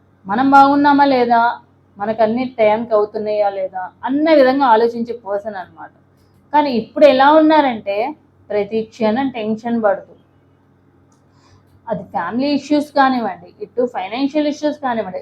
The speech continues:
ఇటు హెల్త్ ఇష్యూస్ కానివ్వండి, ఈ మూడింటిలో కూడా సఫర్ అవుతూ నిద్ర లేని రాత్రులు ఎన్నో గడుపుతున్నారు. ఎందుకంటే వాళ్ళ కర్మ ఉంటది కదా, ఏ రోజుకైనా కూడా ఈ రోజు మనం ఏం చేస్తే అదే మనకు రివర్స్ అవుతుంది.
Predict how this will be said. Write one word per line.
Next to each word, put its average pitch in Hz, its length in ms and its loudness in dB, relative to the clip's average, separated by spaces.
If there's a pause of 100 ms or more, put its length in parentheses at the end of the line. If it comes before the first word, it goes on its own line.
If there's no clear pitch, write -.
ఇటు 240 180 -6 (100)
హెల్త్ 277 440 0
ఇష్యూస్ 285 440 -2
కానివ్వండి, 180 580 -6 (500)
ఈ 208 300 -8
మూడింటిలో 311 880 0
కూడా 233 340 2
సఫర్ 202 440 -6
అవుతూ 180 380 -10 (680)
నిద్ర 214 580 -4
లేని 254 380 0
రాత్రులు 208 540 2
ఎన్నో 185 300 -10 (260)
గడుపుతున్నారు. 185 800 -6
ఎందుకంటే 262 540 -4 (280)
వాళ్ళ 277 260 -2 (680)
కర్మ 226 380 -2
ఉంటది 285 380 0
కదా, 226 280 0 (180)
ఏ 214 180 -2
రోజుకైనా 247 720 -2 (140)
కూడా 180 380 -8 (200)
ఈ 226 140 -6
రోజు 247 200 -2
మనం 233 300 -6 (100)
ఏం 226 200 -14 (100)
చేస్తే 277 460 -6
అదే 233 260 0
మనకు 233 320 -10
రివర్స్ 214 380 -4
అవుతుంది. 170 380 -12